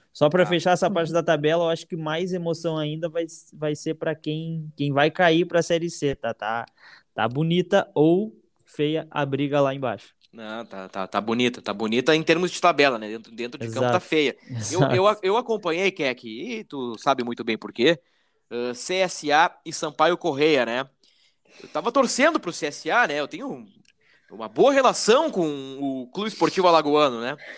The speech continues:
Speaker 2: É impressionante a, a incompetência do, do, dos times que tão lá embaixo.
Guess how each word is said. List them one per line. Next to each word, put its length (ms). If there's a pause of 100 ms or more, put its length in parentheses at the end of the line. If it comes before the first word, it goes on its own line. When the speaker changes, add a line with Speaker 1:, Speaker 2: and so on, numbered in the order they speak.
(320)
Speaker 2:
É 80
impressionante 1000 (540)
a, 1200 (1400)
a 140
incompetência 1080 (1000)
do, 220
do, 260
dos 180
times 280
que 60
tão 120
lá 100
embaixo. 480